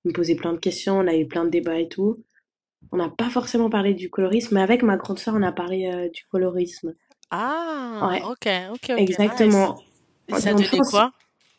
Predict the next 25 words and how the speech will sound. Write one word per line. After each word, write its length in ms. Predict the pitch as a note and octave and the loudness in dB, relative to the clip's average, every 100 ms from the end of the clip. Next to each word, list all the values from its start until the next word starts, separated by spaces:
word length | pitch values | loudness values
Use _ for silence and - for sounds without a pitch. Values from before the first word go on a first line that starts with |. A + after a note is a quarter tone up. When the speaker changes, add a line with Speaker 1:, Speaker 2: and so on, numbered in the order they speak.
| _ | _
Speaker 1:
c'était, 380 | G#3 A3+ G#3+ A3 | 2 6 6 4
c'était 180 | - A#3+ | 2 2
une 80 | G#3 | 2
discussion 420 | G#3 - - A3 | -2 -4 0 4
non 180 | A3 A#3+ | 4 4
officielle, 480 | A#3+ B3 A3+ A#3+ G3 | 2 0 -4 -2 -2
vraiment, 300 | G#3+ C4 A3 | 0 0 0
genre 160 | F#3+ | -2
en 60 | F#3 | -4
mode, 240 | F#3+ F3+ | -4 -2
Speaker 2:
Ok. 160 | F3+ A3+ _ _ - - - | -4 -6 _ _ -20 -20 -6
Speaker 1:
tu 60 | |
sais, 60 | C4 | -2
elle 180 | A#3 G#3 | 0 -2
me 120 | F#3+ | -4
dit, « 220 | G3 B3+ | -4 -4
Mais, 340 | G#3 E3+ E3+ E3+ | -2 -4 -6 -6
euh, 60 | F3 | -8
Irma, 400 | F3 A3+ B3 G#3+ | -8 -8 -6 -6
toi, 240 | A#3 A#3+ | -8 -8
euh, 240 | F#3 E3+ E3+ | -8 -8 -12
t'as 120 | - | -10
jamais 260 | F3+ G#3+ B3+ | 0 2 2
senti, 480 | A#3+ G3 - G#3+ F#3+ | -2 -8 -4 -4 -2
euh, 280 | F3+ F3+ | -4 -8